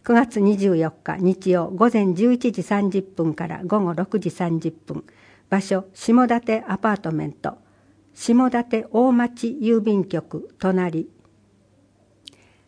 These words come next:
問い合わせ、柿沼。電話、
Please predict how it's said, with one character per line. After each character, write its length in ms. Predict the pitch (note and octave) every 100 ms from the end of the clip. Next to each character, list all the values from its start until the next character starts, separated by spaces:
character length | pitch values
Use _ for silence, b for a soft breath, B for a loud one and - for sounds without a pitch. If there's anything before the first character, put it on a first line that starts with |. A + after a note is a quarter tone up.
| b
問 180 | - B3
い 80 | A3+
合 60 | G#3+
わ 100 | G3+
せ、 300 | - F3+ - _ _
柿 340 | F#3+ F#3+ A3+
沼。 400 | G#3 F#3 F3 D3+ - _ _ _ -
電 200 | G#3 F#3+
話、 200 | F3